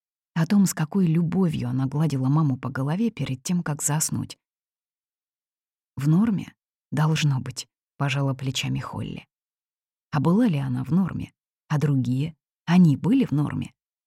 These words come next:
Все относительно. У Холли была одна приятельница, Лори, которая пыталась забеременеть годами. Реально годами. Что она только не делала.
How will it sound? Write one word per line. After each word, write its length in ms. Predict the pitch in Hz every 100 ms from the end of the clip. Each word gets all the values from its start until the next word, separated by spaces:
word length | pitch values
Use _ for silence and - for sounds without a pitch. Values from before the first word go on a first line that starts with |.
| _ _
Все 200 | - 165
относительно. 760 | 156 156 147 110 - - - - _ _ _ _ _ _ _ _ -
У 100 | 190
Холли 320 | 247 247 208
была 320 | 170 208 202
одна 200 | 180 190
приятельница, 800 | 185 180 220 214 117 113 - -
Лори, 360 | 151 180 160 - _ _
которая 380 | 220 262 226 190
пыталась 460 | 170 208 190 156
забеременеть 720 | 143 147 147 185 165 147 131
годами. 520 | - 143 - - - - _ _
Реально 560 | 165 190 214 226 147 120
годами. 540 | 123 143 208 170 - - _ _ _
Что 240 | - - 233
она 160 | 196
только 280 | 190 202 175
не 160 | 165 165
делала. 440 | 190 147 85